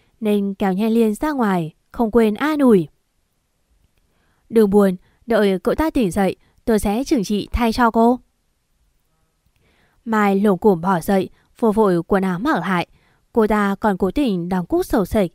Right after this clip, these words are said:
ra vẻ ta đây đang rất lo sợ. Mai chậm chạp tiến lại gần Liên, khóc thui thít. "Mợ, mợ đừng trách cậu Long, là tại con, con dụ dỗ cậu ấy. Mợ đừng trách cậu Long, tội nghiệp lắm.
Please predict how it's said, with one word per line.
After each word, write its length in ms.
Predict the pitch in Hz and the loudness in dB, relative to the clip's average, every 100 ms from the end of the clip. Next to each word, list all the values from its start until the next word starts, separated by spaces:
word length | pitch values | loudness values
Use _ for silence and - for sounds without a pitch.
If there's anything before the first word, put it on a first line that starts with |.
| _ _ | _ _
ra 200 | - 226 | -6 -2
vẻ 260 | 202 214 160 | 0 -2 -2
ta 200 | - 214 | -4 -2
đây 260 | 208 208 208 | 0 0 -2
đang 220 | 214 202 | -4 -4
rất 200 | - 320 | -2 -2
lo 220 | 302 277 | -2 -2
sợ. 280 | 269 208 - _ _ _ _ _ _ | 0 0 0 _ _ _ _ _ _
Mai 300 | 220 220 196 | -6 -2 -2
chậm 220 | 180 220 170 | -2 -6 -4
chạp 300 | 208 175 - _ | -4 -4 -6 _
tiến 120 | 208 | -2
lại 180 | 277 196 | -2 -2
gần 220 | 214 175 | -2 -2
Liên, 280 | 175 226 233 - _ | 0 -2 -2 -10 _
khóc 260 | - 240 - | -4 -2 0
thui 180 | 262 | 0
thít. 260 | 262 285 339 _ _ _ _ _ _ _ _ | 0 0 -2 _ _ _ _ _ _ _ _
"Mợ, 360 | 247 226 214 196 | -2 2 2 0
mợ 180 | 214 233 | -2 0
đừng 180 | 240 185 | 2 0
trách 240 | 240 349 | -2 0
cậu 160 | - 269 | 2 4
Long, 280 | 240 262 277 _ _ - | 4 2 0 _ _ -4
là 140 | 220 | -2
tại 180 | 208 - | -2 0
con, 320 | 240 247 254 - - | 2 2 0 -4 -2
con 140 | 339 | 0
dụ 180 | 302 208 | 2 2
dỗ 200 | - 277 | 0 2
cậu 160 | 349 | 2
ấy. 380 | 247 220 214 330 - _ _ - | 4 4 0 -4 -12 _ _ -4
Mợ 100 | 254 | 0
đừng 180 | 233 175 | 2 0
trách 260 | 285 370 | -4 0
cậu 140 | 320 - | 2 4
Long, 280 | 254 269 285 _ - | 4 0 -4 _ -2
tội 160 | 254 | 2
nghiệp 240 | 240 240 196 | 4 4 2
lắm. 240 | 226 | -4